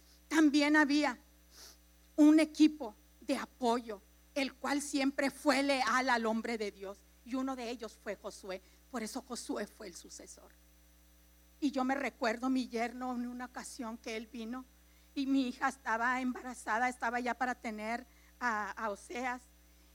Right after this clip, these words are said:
Y viene y le dice a mi esposo: "Pastor, voy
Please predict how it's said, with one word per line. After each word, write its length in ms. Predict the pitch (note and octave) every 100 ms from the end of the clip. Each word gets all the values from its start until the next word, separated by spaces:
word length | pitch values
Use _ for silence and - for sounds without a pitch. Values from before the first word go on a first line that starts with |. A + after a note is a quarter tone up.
| -
Y 140 | C#4+ C#4
viene 300 | C#4 C#4 D4+
y 40 |
le 120 | D4+
dice 220 | C#4+ C#4 D#4
a 40 |
mi 120 | C#4+
esposo: 520 | C4+ - C4+ D4 C4 - _ _ _ _ _ - - _ _ _
"Pastor, 400 | A#3 A3 - D4 D#4 _ - - - _ _ _ _ _ _ _ -
voy 480 | G3+ A3+ A3+ B3+ B3+